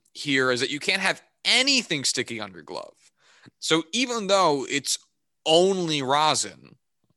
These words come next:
and rosin is allowed and pitchers can actively use it during outings, the fact that rosin made its way onto his glove is an issue. And part of the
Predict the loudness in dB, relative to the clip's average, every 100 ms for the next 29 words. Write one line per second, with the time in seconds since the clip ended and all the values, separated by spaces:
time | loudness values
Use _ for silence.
0 | _ _ _ -2 0 2 2 0 -6 -12
1 | -16 -4 4 4 4 0 -2 -2 0 0
2 | 0 -2 -10 -18 _ _ _ _ _ _
3 | -10 -8 -10 -8 -4 -2 0 -2 -4 _
4 | -4 -4 -6 _ 0 2 0 -2 -4 -2
5 | -2 -2 -2 -2 -2 -4 -2 -2 -4 0
6 | 2 2 -2 -4 -8 -10 _ -20 -20 _
7 | -2 -2 0 0 0 2 0 2 2 4
8 | 2 0 0 0 0 0 2 2 -2 -6
9 | 0 0 0 -2 -4 -4 -8 -10 -2 2
10 | 4 2 -2 -12 -8 -4 -2 -2 -2 0
11 | 0 -2 -6 -8 -16 -20 -20 _ -4 -4
12 | -2 0 2 2 0 -2 -4